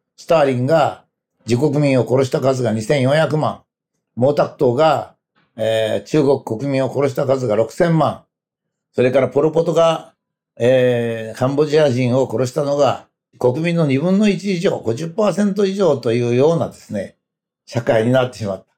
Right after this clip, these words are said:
それをまた最近までまだですね、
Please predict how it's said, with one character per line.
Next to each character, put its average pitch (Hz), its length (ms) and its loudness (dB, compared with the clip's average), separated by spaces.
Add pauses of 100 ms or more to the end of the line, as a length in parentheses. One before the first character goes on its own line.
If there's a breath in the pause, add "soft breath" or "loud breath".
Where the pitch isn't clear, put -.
(460)
そ - 120 -4
れ 202 100 4
を 214 60 4
ま 196 120 2
た 196 120 0
最 147 280 -2
近 160 160 -2
ま 147 100 2
で 113 80 -2
ま 156 160 0
だ 160 140 0
で 101 80 -4
す - 140 -10
ね、 101 260 -6